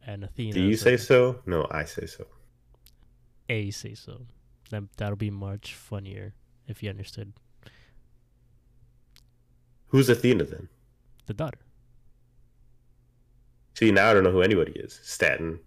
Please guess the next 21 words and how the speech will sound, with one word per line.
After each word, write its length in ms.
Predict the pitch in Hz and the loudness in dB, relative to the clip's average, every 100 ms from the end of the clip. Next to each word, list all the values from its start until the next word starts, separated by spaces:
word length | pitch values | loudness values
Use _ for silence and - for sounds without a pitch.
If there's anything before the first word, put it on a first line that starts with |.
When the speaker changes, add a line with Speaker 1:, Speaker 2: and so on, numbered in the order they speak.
| - - | -12 -6
Speaker 2:
is 400 | 82 - - - _ _ - | -6 -8 -20 -20 _ _ -12
Speaker 1:
Athena. 480 | - 110 95 107 - _ _ _ _ - | -6 -6 -6 -12 -14 _ _ _ _ -12
And 200 | 117 101 | -6 -4
Speaker 2:
Athena. 240 | 101 92 | -2 0
Speaker 1:
Seiso 680 | 78 - 117 110 - 117 110 | 0 0 -2 -2 -2 -2 -2
is 200 | 107 - | -2 -6
Julia 360 | - 113 107 104 | -6 -4 -4 -6
Jane 380 | 104 101 98 104 | -6 -8 -8 -12
Sha-, 420 | - - 104 104 - 143 | -14 -12 -10 -12 -12 -14
uh, 40 | |
Shasta. 380 | 120 - 104 98 | -12 -10 -4 2
Speaker 2:
Okay. 300 | 87 - - - - _ _ _ _ _ - | 2 2 -4 -8 -20 _ _ _ _ _ 4
All 60 | |
right, 140 | 185 120 | 8 10
well, 200 | 117 107 | 10 10
we're 160 | 127 | 8
there 200 | 107 78 | 6 4
then. 220 | 67 73 90 _ _ _ - | 0 -8 -14 _ _ _ -8
We 100 | 92 | -2
get 180 | 82 82 | -2 -4
it. 140 | - | -12